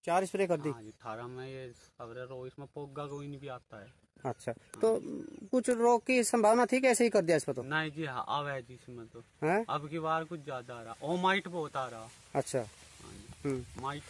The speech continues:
Speaker 2: जो मकड़ी वो भीतर चले।
Speaker 1: हाँ। नहीं, इसमें तेरे खेत में तो यार नजर नहीं आ रहा।
Speaker 2: ओमाइट है।
Speaker 1: अच्छा, ओमाइट का असर है।
Speaker 2: हाँ जी।
Speaker 1: ये देख लो भाइयों, तो आ जाओ एक बार अंदर से भी दिखाऊंगे।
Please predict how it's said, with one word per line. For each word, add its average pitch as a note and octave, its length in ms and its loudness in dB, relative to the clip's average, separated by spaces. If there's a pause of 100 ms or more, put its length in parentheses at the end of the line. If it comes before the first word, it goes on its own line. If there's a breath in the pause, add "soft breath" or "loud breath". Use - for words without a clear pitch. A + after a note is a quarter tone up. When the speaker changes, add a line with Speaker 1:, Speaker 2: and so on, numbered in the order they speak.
(120)
Speaker 2:
जो C#3 100 -10
मकड़ी C#3+ 380 -12
वो D3 140 -8
भीतर B2+ 340 -12 (100)
चले। C3+ 180 -8
Speaker 1:
हाँ। C#3+ 440 0 (640)
नहीं, C#4 140 6
इसमें C4+ 320 2
तेरे C4 180 0
खेत A3+ 240 4
में A3+ 100 4
तो G#3 100 4
यार E3+ 200 8
नजर D#3 200 4
नहीं F#3+ 140 6
आ F#3+ 100 6
रहा। F#3+ 140 4 (340)
Speaker 2:
ओमाइट F#3 240 -4
है। - 480 2 (300)
Speaker 1:
अच्छा, - 240 -2
ओमाइट G#3 440 6
का A3+ 120 4
असर G3 200 6
है। A#2+ 160 6
Speaker 2:
हाँ A2+ 360 -12
जी। - 600 -16
Speaker 1:
ये D3+ 60 -2
देख C3+ 180 0
लो A#2 140 -2
भाइयों, A2+ 300 -8 (520)
तो D#3+ 260 0
आ D#3 100 4
जाओ D#3+ 140 2
एक D#3 120 -2
बार D#3+ 100 2
अंदर D3+ 220 2
से D3+ 140 0
भी D3+ 80 2
दिखाऊंगे। D#3 480 0